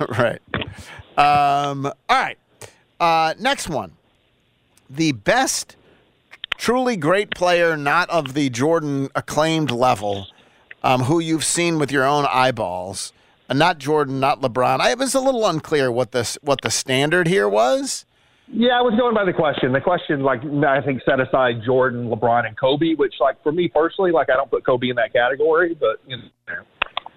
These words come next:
Speaker 1: But you said Tim Duncan.
Speaker 2: Well, I said Tim Duncan is historically, the, I mean, I think Tim Duncan's a top six or seven player. He, to me, Tim Duncan's a greater player historically than Kobe Bryant.
Speaker 1: Right.
Speaker 2: So historically, the best player I've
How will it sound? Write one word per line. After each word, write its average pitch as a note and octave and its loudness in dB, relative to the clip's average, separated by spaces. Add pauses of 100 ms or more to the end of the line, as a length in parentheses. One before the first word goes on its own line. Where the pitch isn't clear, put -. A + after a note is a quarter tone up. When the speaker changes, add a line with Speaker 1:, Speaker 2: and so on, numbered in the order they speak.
(160)
Speaker 1:
But G#3+ 2
you A#3 2
said G3+ -2
Tim E3 -2
Duncan. A#2+ -4 (1400)
Speaker 2:
Well, A#3+ 4
I - 4
said A#3 2
Tim G#3 4
Duncan E3 2
is B2 2 (120)
historically, A2+ 0
the, C3 -2
I D#3 2
mean, E3 2
I D3+ 0
think C#3+ -6
Tim D3 -2
Duncan's B2 0
a G#2 0
top A#2 0 (100)
six - -2
or A#2 -2
seven A2+ 0
player. A2 0
He, C#3 0 (180)
to - -4
me, D#3 0
Tim E3+ 0
Duncan's D#3+ 2
a - -2
greater A#2 2
player A#2 2
historically A2+ 0
than G2+ -6
Kobe G2+ 0
Bryant. A2 2 (160)
Speaker 1:
Right. G#2+ -2 (120)
Speaker 2:
So A3 2
historically, - -2
the C#3+ 0
best D3 0
player F3+ -4
I've C#3 0